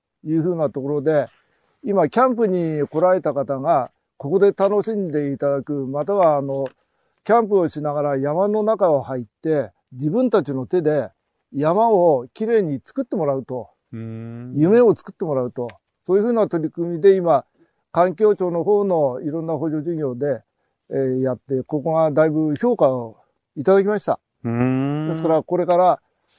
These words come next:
Speaker 1: まあ、百年の森を作るっていうのは、もう今、その辺の大きい木が八十年ぐらい、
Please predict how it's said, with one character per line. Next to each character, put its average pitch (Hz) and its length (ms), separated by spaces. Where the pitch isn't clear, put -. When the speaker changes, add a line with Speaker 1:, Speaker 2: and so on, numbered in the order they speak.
Speaker 1:
ま 165 100
あ、 143 40
百 160 320
年 254 200
の 190 120
森 175 320
を 220 160
作 - 180
る 220 120
っ - 20
て - 120
い 147 40
う 139 40
の 135 120
は、 143 400
も 220 180
う 190 60
今、 185 520
そ 185 100
の 185 80
辺 190 140
の 190 120
大 185 120
き 226 120
い 196 60
木 185 100
が 143 140
八 147 320
十 180 160
年 185 180
ぐ 196 80
ら 156 140
い、 131 80